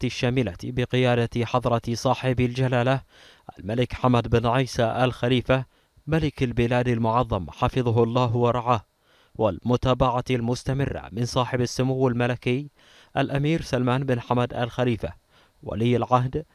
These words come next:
رئيس مجلس الوزراء حفظه الله. وخلال نشرة صادرة عن مركز الإحصاء الخليجي، أثبتت مملكة البحرين تقدمها في القطاع الصحي، إذ يقوم القطاع بتقديم خدماته الصحية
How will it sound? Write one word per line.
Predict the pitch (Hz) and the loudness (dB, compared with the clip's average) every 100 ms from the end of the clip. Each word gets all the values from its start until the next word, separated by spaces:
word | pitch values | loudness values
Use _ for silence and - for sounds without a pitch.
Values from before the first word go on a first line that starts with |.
| _ _ - | _ _ -6
رئيس | - 165 151 139 | -2 -2 -2 0
مجلس | 120 113 117 127 113 123 | 2 2 2 -2 0 -2
الوزراء | 113 110 120 117 107 98 - _ _ | -2 0 0 2 0 -2 -6 _ _
حفظه | - 147 135 117 104 98 | -6 -4 -2 -2 0 0
الله. | 107 117 90 - _ _ _ _ _ _ _ _ _ _ _ _ _ | 2 0 0 -8 _ _ _ _ _ _ _ _ _ _ _ _ _
وخلال | 123 123 - 143 147 147 147 | 4 4 2 0 0 0 -2
نشرة | 170 160 131 123 113 | -2 -2 0 0 0
صادرة | 110 110 120 117 120 | 0 2 2 2 0
عن | 117 117 107 | -2 -2 0
مركز | 113 - 113 117 | -2 -2 -2 -2
الإحصاء | 113 113 - 123 127 | -4 -6 -2 -2 -2
الخليجي، | 110 - 117 110 107 87 - _ _ _ - | -4 -2 -2 -2 -2 -4 -8 _ _ _ -2
أثبتت | 139 - 123 127 123 127 | -2 2 2 4 0 0
مملكة | 120 120 123 - | 0 0 -2 0
البحرين | 123 120 - 123 120 135 | 0 0 0 0 0 -2
تقدمها | - - 127 123 123 90 90 - | -6 -2 0 2 0 0 -8 -12
في | - | -10
القطاع | 120 127 127 117 | -4 0 2 2
الصحي، | 120 - - 120 135 147 _ _ _ _ - | 0 -4 -2 -2 -2 -6 _ _ _ _ 0
إذ | 143 | 4
يقوم | 147 - 180 151 | 4 4 2 2
القطاع | 127 123 131 131 120 | -2 -4 0 2 2
بتقديم | 117 117 123 123 127 120 | 0 -2 -4 0 0 0
خدماته | - 120 123 123 120 | -2 -2 0 0 0
الصحية | 113 - 113 131 123 - 123 120 | 0 -4 -4 -2 -2 0 -2 -2